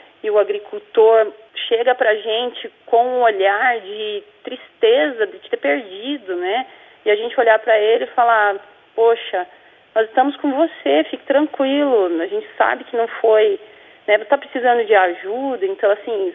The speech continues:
se dispor também a estar lá, dar uma liga-, fazer uma ligação, "Olha, aqui na minha casa caiu granizo, aí tá tudo bem?"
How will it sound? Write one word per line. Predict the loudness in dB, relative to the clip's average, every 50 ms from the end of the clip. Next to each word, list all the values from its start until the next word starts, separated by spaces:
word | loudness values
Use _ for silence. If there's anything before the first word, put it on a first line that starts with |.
| -10 -12
se | -14
dispor | -14 -14 -16 -12 -2 2 4 4 4 2
também | -2 -6 -6 -4 -2 -4 -4 -4 -6 -8 -12 -12 _ _ _ -18 -6
a | -2 0 2 2 2
estar | 2 0 -2 -2 0 2 2 4 4
lá, | 2 2 2 0 0
dar | 2 2 2 2
uma | 2 0 -2
liga-, | -2 0 2 2 2 0 -4 -14 -4 0
fazer | 0 0 2 2 0
uma | 0 0 -2
ligação, | -2 2 4 4 4 2 0 -4 -2 0 2 4
"Olha, | 2 2 4 4 2 2 0 -2
aqui | -8 -6 -4 -4
na | -2
minha | 0 0 0
casa | 0 0 0 2 2 2 0 0
caiu | 0 0 0 0 2
granizo, | 0 -2 0 -2 -2 -2 -2 0 0
aí | 0 2
tá | 2 0 -2
tudo | -4 -6 -12 -14 -4
bem?" | 0 0 0 0 0 -4 -8 -10